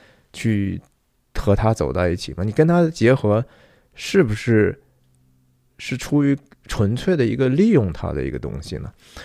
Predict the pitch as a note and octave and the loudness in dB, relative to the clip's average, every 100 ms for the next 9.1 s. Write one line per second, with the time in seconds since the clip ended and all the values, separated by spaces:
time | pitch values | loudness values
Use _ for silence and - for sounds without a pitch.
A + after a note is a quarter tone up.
0 | - - G3 C4 G3+ F#3 A2+ D3 D#3 F2 | -10 -4 0 2 2 0 -2 -2 -2 -4
1 | F#2+ D3 B2 - G#2+ G2 F2 - B2 C#3 | -6 -6 -6 -6 -4 -2 -4 -4 -4 -2
2 | C3 E2+ G#2+ - - G3 F#3 F#2+ - E2 | -2 -4 -6 -4 -4 -2 -2 -4 -6 -4
3 | F2+ E2 - - G2 G2 G2 - G2 F#2 | -2 -4 -6 -8 -4 -2 -2 -2 -2 0
4 | F2+ A1+ A#1 G#2+ B2+ D#3+ - D3+ D3+ D3 | -2 -6 -6 -2 0 -2 0 0 0 -2
5 | F2 D#2+ - B2+ - C#3 - - D#3 E3+ | -4 -4 -4 -4 0 0 -2 -4 -4 -2
6 | E3 D3+ - - _ - A2+ F2 F2 C3 | -4 -4 -8 -20 _ -4 0 0 0 0
7 | D#3 - F2 B1+ B1 - F#2 G2+ F2 A2 | 0 -2 -4 -6 -8 -6 -4 -4 -2 -4
8 | - E3 G3 C3+ - G2+ E2 B1+ A#2 E3 | -4 -6 -2 0 2 0 -2 -6 -4 -2